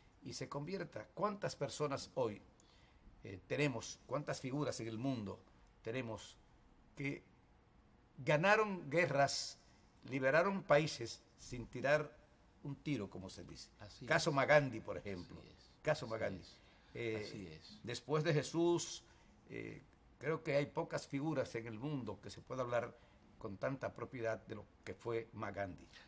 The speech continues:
Speaker 2: Así es, porque hay que, hay que tener claro algo. Eh, las guerras y la violencia parten de una lógica errada, que es la lógica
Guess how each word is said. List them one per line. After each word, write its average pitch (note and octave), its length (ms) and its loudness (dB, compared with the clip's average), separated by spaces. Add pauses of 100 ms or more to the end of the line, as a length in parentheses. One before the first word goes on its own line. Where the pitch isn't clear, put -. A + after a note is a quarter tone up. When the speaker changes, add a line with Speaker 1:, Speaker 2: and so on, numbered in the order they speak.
(100)
Speaker 2:
Así A#2 220 -12
es, G#2 60 -12
porque A#2+ 360 -10
hay C#3+ 100 -8
que, D#3 240 -12
hay D3 80 -8
que D#3 120 -12
tener C#3 300 -10
claro G2+ 460 -12
algo. D#2+ 320 -16 (1000)
Eh, A2+ 640 -6 (840)
las A2 280 -6
guerras A2+ 720 -10
y F#2+ 60 -14
la F#2+ 100 -8
violencia F#2 600 -12 (840)
parten A2+ 480 -6
de G2 100 -10
una G#2 220 -10
lógica F2+ 640 -12 (400)
errada, D#2 520 -16 (960)
que G3+ 200 -6
es - 120 -10
la B2 140 -4
lógica G2 560 -10